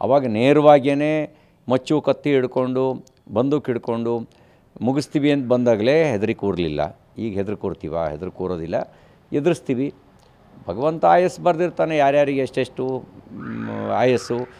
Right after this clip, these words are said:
ಅವನು ಹೆಂಗೆ ಸಾಯ್ಬೇಕು ಅನ್ನೋದನ್ನು ಅವನೇ ತೀರ್ಮಾನ ಮಾಡಿರ್ತಾನೆ.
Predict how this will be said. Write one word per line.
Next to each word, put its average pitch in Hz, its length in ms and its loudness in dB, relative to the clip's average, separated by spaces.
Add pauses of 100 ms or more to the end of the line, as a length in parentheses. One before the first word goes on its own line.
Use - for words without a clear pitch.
(400)
ಅವನು 120 220 0
ಹೆಂಗೆ 120 340 0
ಸಾಯ್ಬೇಕು 147 540 8
ಅನ್ನೋದನ್ನು 143 380 -2
ಅವನೇ 139 220 2
ತೀರ್ಮಾನ 113 360 0
ಮಾಡಿರ್ತಾನೆ. 87 640 -4